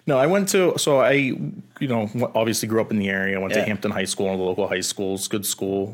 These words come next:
Speaker 1: That was great. From there, I went on to college, um, four-year economics degree from a liberal arts school called Denison University outside
Speaker 2: Mm-hmm.
Speaker 1: of Columbus, Ohio. And, um, but, uh, <laughs>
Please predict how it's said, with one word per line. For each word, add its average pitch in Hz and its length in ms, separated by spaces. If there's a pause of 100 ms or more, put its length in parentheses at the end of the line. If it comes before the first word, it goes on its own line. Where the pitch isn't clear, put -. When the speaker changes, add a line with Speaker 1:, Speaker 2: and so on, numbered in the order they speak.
(120)
Speaker 1:
That 101 80
was 101 120
great. 95 440
From 104 140
there, 107 180
I - 20
went 104 160
on 98 140
to 98 60
college, 95 640 (460)
um, 95 320 (240)
four-year 104 580
economics 101 520
degree 101 340
from 95 260
a 92 60
liberal 101 300
arts - 180
school 104 200
called 98 180
Denison 101 360
University 98 800
outside 95 240
Speaker 2:
Mm-hmm. 92 60
Speaker 1:
of 92 60
Columbus, 95 360
Ohio. 95 580 (680)
And, 95 320
um, 92 400 (280)
but, 98 200
uh, 90 280 (220)
<laughs> 98 100